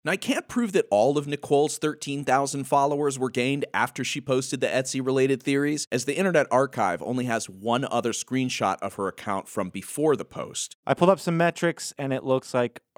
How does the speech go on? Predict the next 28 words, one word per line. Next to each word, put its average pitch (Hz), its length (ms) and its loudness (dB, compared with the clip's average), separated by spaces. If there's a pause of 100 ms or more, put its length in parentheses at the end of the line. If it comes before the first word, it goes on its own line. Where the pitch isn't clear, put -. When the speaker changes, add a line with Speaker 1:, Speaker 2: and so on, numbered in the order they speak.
(120)
Speaker 2:
her 127 220 0
account 156 560 -2
grew 151 280 0
by 135 300 4
a 117 100 -6
thousand 135 680 0
four 135 300 0
hundred 123 480 -4
plus 117 280 0
percent 110 640 -4
over 107 220 0
the 101 80 -4
last 87 300 0
thirty - 260 -10
days. - 380 -18 (160)
I - 40 -8
mean, 165 120 4
there's 165 180 4
definitely 175 380 2
been 139 220 -2
a 120 260 -2
ton 139 300 0
of 110 160 -2
growth 110 540 0
on, 113 260 -2
like, 110 380 0
fresh - 840 0 (120)
bakers 107 840 -4